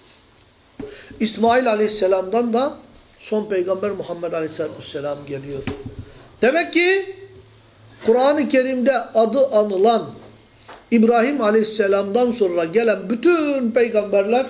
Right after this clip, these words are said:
İbrahim Aleyhisselam'da buluşuyor. Bakınız, ilginç bir tecellidir. Hristiyanlar belki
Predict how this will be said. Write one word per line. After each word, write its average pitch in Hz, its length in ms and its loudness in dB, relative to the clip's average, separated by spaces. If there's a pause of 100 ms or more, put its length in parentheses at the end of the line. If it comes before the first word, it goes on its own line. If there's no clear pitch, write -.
(680)
İbrahim 190 360 -2
Aleyhisselam'da 165 600 -6
buluşuyor. - 360 -16 (3500)
Bakınız, 330 520 0 (1000)
ilginç 269 600 0
bir 196 160 -8
tecellidir. 143 680 -2 (1300)
Hristiyanlar 349 760 2 (2250)
belki 311 600 2